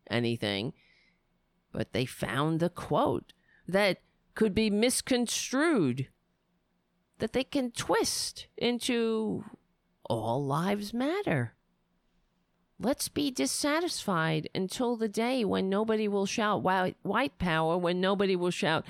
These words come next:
black power, but everybody will talk about God's power and human power. And that's why we're talking about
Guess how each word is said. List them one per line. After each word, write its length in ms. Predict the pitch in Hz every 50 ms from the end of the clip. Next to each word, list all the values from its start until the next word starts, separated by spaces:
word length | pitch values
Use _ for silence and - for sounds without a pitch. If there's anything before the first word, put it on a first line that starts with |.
| - - -
black 360 | - 214 226 254 254 - -
power, 320 | - 202 180 175 170 175 175
but 180 | 185 190 185
everybody 480 | 90 - 214 202 220 196 202 196 196 185
will 140 | 175 175 165
talk 240 | - 196 180 160
about 280 | 180 175 165 151 139 -
God's 460 | - 131 151 190 208 208 175 - -
power 480 | - - - 135 - - - - - - -
and 200 | - 143 143 139
human 360 | 160 196 214 214 190 160 139
power. 280 | 160 139 120 117 113 - - - - -
And 180 | - 220 247 254
that's 240 | 254 254 254 - -
why 200 | 240 240 226 196
we're 220 | 190 247 294 311
talking 420 | - - 233 196 208 202 - 208
about 400 | 196 180 196 190 185 170 165 156